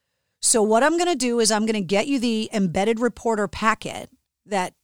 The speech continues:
C N N and Fox and A B C, the same packet that they all fill out,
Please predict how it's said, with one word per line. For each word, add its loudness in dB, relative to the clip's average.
C 0
N 2
N -2
and -18
Fox 2
and -8
A -2
B 0
C, -2
the -6
same 0
packet -2
that -8
they -2
all 4
fill 0
out, -6